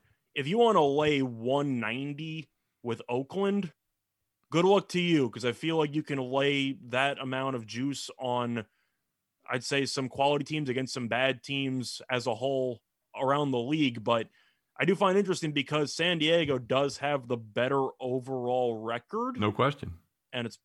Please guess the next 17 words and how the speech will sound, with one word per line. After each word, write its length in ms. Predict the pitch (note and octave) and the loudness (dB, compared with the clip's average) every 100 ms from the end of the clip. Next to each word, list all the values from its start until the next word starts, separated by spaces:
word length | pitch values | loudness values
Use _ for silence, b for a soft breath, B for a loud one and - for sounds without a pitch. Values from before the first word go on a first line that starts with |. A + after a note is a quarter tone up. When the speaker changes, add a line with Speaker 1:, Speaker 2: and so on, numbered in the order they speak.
| _ _ _ _ _ B2+ | _ _ _ _ _ -6
Speaker 1:
and 140 | B2+ | -4
it's 140 | B2 - _ | -4 -8 _
plus 320 | - B2+ - | -6 -6 -4
one 160 | B2+ | -6
seventy-five, 640 | A#2+ B2+ B2 A2+ A#2 D3 G#3 | -4 -6 -6 -6 -2 -2 2
Speaker 2:
And 100 | C3 | 4
they 60 | B2 | 6
play, 220 | B2+ B2 | 8 8
Speaker 1:
so 40 | |
Speaker 2:
they 120 | A#2+ | 6
play 180 | A#2 D3+ | 6 6
in 80 | C#3 | 8
a 60 | B2+ | 8
much 240 | B2+ - | 6 6
better 200 | A#2+ A2+ | 4 4
division, 460 | G2+ G2+ G#2 D#2+ D#2+ | 4 4 2 0 -2
too. 260 | F2+ D2+ | -2 -2